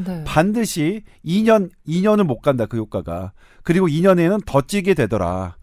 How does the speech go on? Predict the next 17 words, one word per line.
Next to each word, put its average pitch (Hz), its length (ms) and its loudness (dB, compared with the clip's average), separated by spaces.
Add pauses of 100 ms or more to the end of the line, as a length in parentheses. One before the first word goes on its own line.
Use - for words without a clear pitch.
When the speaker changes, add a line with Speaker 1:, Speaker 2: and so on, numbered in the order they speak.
Speaker 1:
리바운드 247 560 2
Speaker 2:
하는, 226 220 -2
예. 185 180 -2
Speaker 1:
요요 202 880 -4
말씀하시는 143 560 -4
Speaker 2:
예. - 20 -10
Speaker 1:
건가요? 143 520 -14 (160)
음. 156 180 -16
Speaker 2:
그래서 190 580 0 (240)
이것을 185 520 2
가지고 175 680 0 (100)
다이어트 160 420 -2
효과다라고 156 580 -2
홈-, 202 240 -10
홈쇼핑에 202 540 -8 (200)
파는 214 400 -2
의사들이 156 800 0